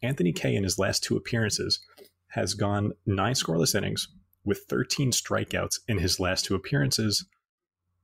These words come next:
But as far as I can tell, he isn't currently penciled in for another start at this time. He's been jerked around a lot between relieving and starting, and those two killer appearances were against Baltimore and Seattle.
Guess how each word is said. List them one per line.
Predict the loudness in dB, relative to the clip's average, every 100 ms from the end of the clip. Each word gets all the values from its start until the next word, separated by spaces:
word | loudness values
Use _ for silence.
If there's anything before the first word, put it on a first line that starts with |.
| _ _ _
But | 0 0 -2
as | -4
far | -2 -2
as | -2
I | 0
can | 0
tell, | 2 0 0
he | 2 2
isn't | 2 0
currently | -2 -2 -2
penciled | -2 -2 -2 0
in | -2
for | -2 -2
another | -2 -2
start | -2 0 0 0
at | -2 -4 -4
this | -4
time. | -4 -2 -2 -2 -6 -12 _ _ _ _ _ -2
He's | 0
been | 0 0
jerked | 0 0
around | 0 0 0
a |
lot | 0 0 -4
between | -6 -2 0
relieving | 0 0 0 -2
and | -2
starting, | -2 -2 -2 -4 -8 _ -20 -20 _ -4
and | -4
those | -2 -2
two | -2 -2 -2
killer | -2 0 2
appearances | 2 0 -2 0 0 0 2 2 0 -4 -20 -4
were | 2 2
against | 2 -2 -2 0
Baltimore | 0 0 -2 -2
and | 0 0
Seattle. | 0 0 -2 -4 -6